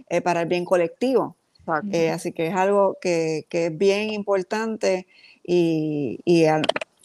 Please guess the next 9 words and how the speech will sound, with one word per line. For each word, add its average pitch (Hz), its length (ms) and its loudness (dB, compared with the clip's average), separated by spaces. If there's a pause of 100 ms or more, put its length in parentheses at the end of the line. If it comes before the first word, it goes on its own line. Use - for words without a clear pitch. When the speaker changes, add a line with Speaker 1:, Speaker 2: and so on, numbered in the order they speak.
(500)
Speaker 1:
a 160 120 2
lo 160 100 2
mejor 160 300 2
eventualmente 196 640 6
lo 190 100 4
vas 170 180 2
expandiendo, 185 640 0
¿verdad? 170 360 0
Más 170 180 -8